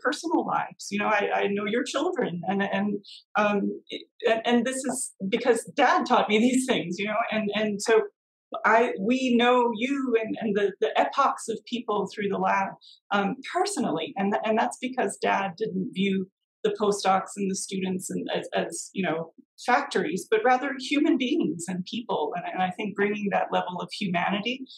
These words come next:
um, to science and the very competitive field is really important. Um, and then he was humble. You know, he didn't like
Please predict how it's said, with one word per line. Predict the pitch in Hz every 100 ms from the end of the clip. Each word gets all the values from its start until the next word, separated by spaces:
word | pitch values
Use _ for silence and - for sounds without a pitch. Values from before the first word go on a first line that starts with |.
| - -
um, | 190 185 170
to | 180
science | - 190 214 220 226 -
and | 175 -
the | -
very | 185 185 -
competitive | 190 208 196 202 202 -
field | 202 208 196 185
is | -
really | 175 170 170
important. | 170 - 185 - - - _ - - _ 190
Um, | 196 185 190 _ -
and | 285 285
then | 285
he | 247
was | 247 -
humble. | 196 175 - - _ - - - -
You | 247
know, | 196 -
he | 254
didn't | 214 208
like | 185